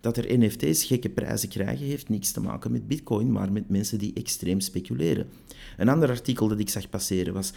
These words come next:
een zekere Sébastien, die Sébastien, of whatever zijn naam was, die zijn vrouw wakker maakte in het holst van de nacht om te zeggen, "Oh,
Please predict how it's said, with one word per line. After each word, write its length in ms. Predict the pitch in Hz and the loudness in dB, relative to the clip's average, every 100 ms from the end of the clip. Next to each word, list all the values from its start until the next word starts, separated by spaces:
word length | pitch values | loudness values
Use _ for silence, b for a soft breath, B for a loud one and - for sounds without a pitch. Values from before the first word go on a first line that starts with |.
| B | B
een 140 | 95 101 | 0 2
zekere 360 | 113 110 110 | 4 4 2
Sébastien, 880 | 113 123 120 120 - - 147 127 95 B B B | 2 0 -2 -2 -2 0 2 2 0 B B B
die 280 | 107 104 92 | 0 2 2
Sébastien, 760 | - 135 123 - - 139 143 95 | 2 0 0 -2 0 4 4 4
of 200 | 98 - | 2 0
whatever 340 | 110 131 113 | 4 4 4
zijn 180 | 104 104 | 4 4
naam 260 | 120 113 | 6 6
was, 240 | 104 123 - | 4 2 0
die 140 | 101 | 0
zijn 140 | 95 110 | -2 -4
vrouw 300 | 139 151 120 | -2 2 2
wakker 300 | 117 - 107 | 0 0 0
maakte 340 | 95 92 101 | 0 -2 0
in 140 | 101 | 2
het 120 | 104 101 | 2 0
holst 320 | 143 139 - | 0 0 -2
van 140 | 104 | -2
de 60 | 101 | 0
nacht 220 | 135 135 | 0 0
om 80 | 107 | -4
te 100 | 113 | -2
zeggen, 240 | 135 - | -4 -2
"Oh, 200 | 127 135 | -2 -2